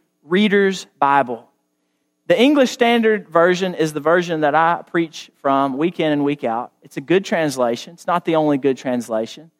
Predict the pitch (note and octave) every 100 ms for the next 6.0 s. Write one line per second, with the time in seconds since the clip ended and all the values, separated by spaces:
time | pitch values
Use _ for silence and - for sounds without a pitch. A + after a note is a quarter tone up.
0 | _ _ _ D#3+ F3+ G3+ G#3+ F3 D3+ D#3+
1 | F#3 D3 C#3+ F#3 G3+ G3 E3+ D3+ F#3 G3
2 | - F3 F3 F3+ F3 - E3 D#3 D3+ D#3+
3 | - D3 C#3 - C#3+ E3+ E3 D#3 B2+ D3
4 | D#3+ E3 - D3+ D3+ C#3 - D3 C#3+ C3+
5 | C#3 C3+ B2+ B2+ B2+ C#3+ C#3 G#2+ G#2 -